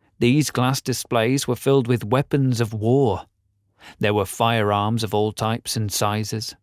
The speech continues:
crossbows and long swords. They were all mechanized and as elaborately artistic and impressive as the masks.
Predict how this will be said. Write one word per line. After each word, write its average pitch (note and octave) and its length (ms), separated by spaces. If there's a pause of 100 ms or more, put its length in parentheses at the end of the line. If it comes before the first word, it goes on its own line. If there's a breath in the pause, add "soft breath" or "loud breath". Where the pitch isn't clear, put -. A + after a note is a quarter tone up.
(200)
crossbows B2+ 720
and G#2 140
long A#2 260
swords. A2 580 (520 soft breath)
They A2 100
were A2+ 180
all A#2+ 140
mechanized A2 840
and A2+ 120
as G#2+ 120
elaborately B2 640
artistic B2+ 600
and A2+ 160
impressive A#2+ 640
as A2+ 140
the A#2 100
masks. - 560